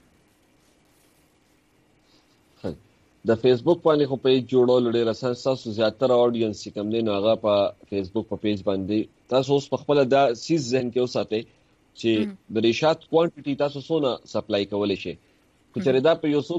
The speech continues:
Speaker 1: کیلو کې، لس کیلو، پنځه کیلو، شل کیلو، بیا خو ورته پیج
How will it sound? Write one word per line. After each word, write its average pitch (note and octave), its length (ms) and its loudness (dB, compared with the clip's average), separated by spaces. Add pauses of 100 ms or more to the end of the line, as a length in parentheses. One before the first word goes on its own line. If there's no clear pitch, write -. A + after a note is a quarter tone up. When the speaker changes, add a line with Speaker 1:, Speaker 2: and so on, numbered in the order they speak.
Speaker 1:
کیلو D#3 280 2
کې، D#3 180 -4 (120)
لس D3 200 -2
کیلو، C3+ 240 0
پنځه A#2+ 320 -4
کیلو، B2 280 0
شل B2+ 240 -2
کیلو، G2+ 300 -4 (960)
بیا C3+ 180 2
خو B2 100 -4
ورته B2 180 0
پیج C3+ 260 0